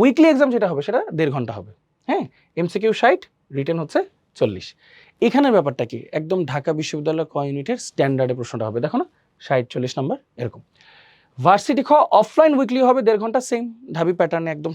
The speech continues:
সুন্দর। মেডিকেল অফলাইন উইকলি এক্সাম হবে পঞ্চান্ন মিনিট, একশো নাম্বারে। এখন সাধারণত আমরা যখন এক্সাম দিই মেডিকেলে, এক ঘন্টা দেওয়া হয় একশো নম্বরের জন্য, but তোমাদেরকে একটু পাঁচ মিনিট কম দেওয়া হয়েছে, আরও কম্পিটিটিভ একটা ফিল আনার জন্য, যেন তোমরা আরও ভালো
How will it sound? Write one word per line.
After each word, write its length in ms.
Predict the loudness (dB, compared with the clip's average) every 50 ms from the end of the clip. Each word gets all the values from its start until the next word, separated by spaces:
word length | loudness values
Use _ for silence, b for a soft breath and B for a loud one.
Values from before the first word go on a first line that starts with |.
| -8 -8
সুন্দর। 240 | -6 -4 -2 -4 -4 _ b b b b b b b b b b b _ _ _ -6 0 2
মেডিকেল 360 | 2 2 2 2 4 4 4 6 6 4
অফলাইন 240 | 4 4 4 4 4 2
উইকলি 200 | 0 -2 -2 -2 -2 -2
এক্সাম 180 | -2 -2 -2 -2
হবে 100 | -2 -4 -2 0
পঞ্চান্ন 300 | 0 0 0 -2 -4 -4 -4 -4
মিনিট, 160 | -6 -6 -6 -6 -6 -6
একশো 180 | -6 -4 -4 -4 -4
নাম্বারে। 240 | -4 -4 -6 -6 -6 -4 -4
এখন 140 | -2 -4 -4 -6 -10 _ _ _ _ _ _ _ -4 0
সাধারণত 400 | 0 2 4 4 2 2 0 -2 -4 -4 -6 _ _ _ _ _ -20 -20 -20 _ _ _ _ -10 -8 -6 -4
আমরা 120 | -2 0 0 0
যখন 160 | 0 0 -2 -2 -2
এক্সাম 200 | -2 -2 0 0 2
দিই 120 | 2 2 2
মেডিকেলে, 320 | 0 0 0 0 0 0 -2 -4 _ _ 0 0
এক 40 | 0 2 2
ঘন্টা 180 | 0 2 2 2 2
দেওয়া 140 | 2 2 2
হয় 80 | 0 -2
একশো 140 | -4 -4 -6 -4
নম্বরের 240 | -4 -2 -4 -4 -4
জন্য, 120 | -4 -2 0 0
but 80 | -2 0
তোমাদেরকে 240 | -2 -4 -2 -2 -4 -4
একটু 80 | -4 -2 -2
পাঁচ 100 | 0 0 -2
মিনিট 120 | -4 -4 -2
কম 80 | -2 -2 -2
দেওয়া 100 | -2 -2
হয়েছে, 160 | -4 -2 -2 0 0
আরও 100 | 0 2 2
কম্পিটিটিভ 400 | 0 2 0 0 -2 -2 -2 -2 -4 -6 -12 -20 _ -14
একটা 120 | -10 -10 -6 -2
ফিল 160 | 0 0 2 2
আনার 160 | 2 0 -2 -2
জন্য, 120 | -4 -4 -4 -4
যেন 100 | -6 -6 -6 -4
তোমরা 140 | -2 0 0
আরও 80 | 0 0 0
ভালো 120 | 0 -2